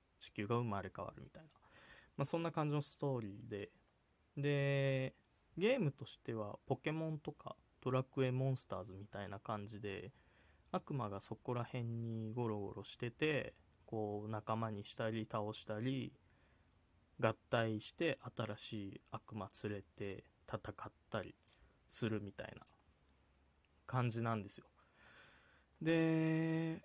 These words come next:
やっぱリメイクされてるってことだから、もちろんゲームとして面白いんだよね。超むずいけど。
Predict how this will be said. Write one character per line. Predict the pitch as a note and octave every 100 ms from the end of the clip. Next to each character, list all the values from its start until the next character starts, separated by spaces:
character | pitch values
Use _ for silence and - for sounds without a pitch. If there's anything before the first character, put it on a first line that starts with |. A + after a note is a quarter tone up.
| -
や | D3+
っ |
ぱ | D3+
リ | C#3
メ | E3+ C4+
イ |
ク | C#4
さ | - C#3+
れ | C3+
て | -
る | C3
っ |
て | -
こ | A#2
と | A2+
だ | A2+
か | A#2
ら、 | A2
も | A2+ C#3
ち | -
ろ | G3+
ん | C#3
ゲ | D#3
ー | F3+
ム | C3
と | A2+
し | -
て | - G2 G2+ -
面 | A#2+ C3+
白 | - D#3
い | C#3+ A#2+
ん | A2 G#2
だ | G2
よ | -
ね。 | A#2+ - _ _
超 | - A#2+
む | G#2+ G#2
ず | G2+
い |
け | F#2
ど。 | -